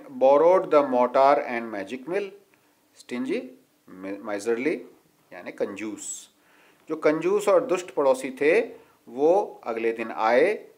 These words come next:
और उन्होंने ओखली को और जो जादुई चक्की थी, उसको उधार ले लिया। They filled one with boiled rice। उन्होंने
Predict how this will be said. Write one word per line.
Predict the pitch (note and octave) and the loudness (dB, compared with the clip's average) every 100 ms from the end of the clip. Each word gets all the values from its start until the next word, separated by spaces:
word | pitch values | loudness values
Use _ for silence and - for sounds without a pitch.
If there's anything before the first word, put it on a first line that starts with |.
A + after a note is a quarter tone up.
| _ | _
और | A#2+ B2+ D#3 | 2 4 4
उन्होंने | B2 A2 A2 A2+ D3+ B3+ - _ | 0 -10 -8 -6 -6 -6 -14 _
ओखली | A2 A2 - A2+ | -4 -4 -6 -8
को | A2+ C3 F#3+ C4 - _ | -6 0 0 -2 -12 _
और | - C3+ E3 E3 | 0 4 2 0
जो | B2+ | -4
जादुई | A2 G2+ A2 A#2+ A#2 - _ _ _ _ | -2 -2 -2 -6 -6 -12 _ _ _ _
चक्की | D3 C#3+ G3 | -4 -4 -8
थी, | - A2 E2+ - - | -8 -12 -14 -18 -20
उसको | - - | -20 -14
उधार | C3 - F2+ G2+ - B3+ - _ | -12 -8 -2 2 2 0 -12 _
ले | G2+ F2+ F2 | -20 -16 -14
लिया। | F2 G2 G2 - _ _ _ _ _ _ _ _ _ _ _ | -6 -4 -4 -8 _ _ _ _ _ _ _ _ _ _ _
They | B2+ F3+ F#3 - | 0 2 2 0
filled | G#3+ A#3 A#3 D3+ | 2 4 2 2
one | E3+ G3+ G3+ | 2 2 2
with | F#3 G3 - - _ C3 B2+ | 2 0 -2 -18 _ -6 2
boiled | D3 D#3+ F3+ F3 - | 4 6 4 -2 2
rice। | D3 D#3+ G3+ - - _ _ _ _ _ _ _ _ _ _ _ - - | 4 4 0 -8 -14 _ _ _ _ _ _ _ _ _ _ _ -20 -20
उन्होंने | G#2 G#2+ B2 F#3 | -14 -8 -4 -4